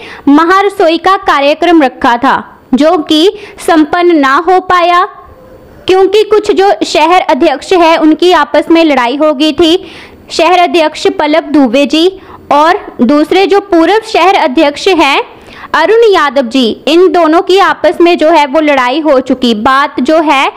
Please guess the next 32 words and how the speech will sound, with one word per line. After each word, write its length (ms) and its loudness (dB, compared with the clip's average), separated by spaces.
लात 380 0
घूसे 440 0
तक 240 -4
पहुंच 440 0
गई। 320 -2
ला-, 300 0
अ, 180 2
लड़ाई 420 0
जो 120 -2
है 280 2
हद 140 -2
से 220 -2
ज़्यादा 360 0
बढ़ 240 0
चुकी 360 -2
थी 360 0
और 140 0
इसी 280 0
को 120 2
छुड़वाने 600 -2
के 160 0
लिए 240 4
जो 160 0
जिला 340 0
अध्यक्ष 580 -2
हैं 360 0
कांग्रेस 480 0
पार्टी 360 -2
के 220 0
मलखान 580 0
सिंह 380 2
जी, 280 -2